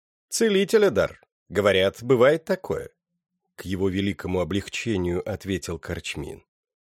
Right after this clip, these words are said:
«Когда человек руками, а то и вовсе так, не прикасаясь, болезнь лечит.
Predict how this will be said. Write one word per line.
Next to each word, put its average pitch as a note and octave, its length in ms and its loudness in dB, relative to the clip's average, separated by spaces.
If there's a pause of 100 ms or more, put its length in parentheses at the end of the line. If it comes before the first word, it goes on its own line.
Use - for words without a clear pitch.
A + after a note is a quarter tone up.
(120)
«Когда G3 440 4
человек F#3+ 480 4
руками, E3 580 4
а G2 140 -2
то F#2 140 -6
и D2+ 240 -6
вовсе G#2 440 0
так, C#3 340 0
не G#2 120 -2
прикасаясь, F2+ 760 -2 (360)
болезнь A#2+ 560 2
лечит. - 600 -6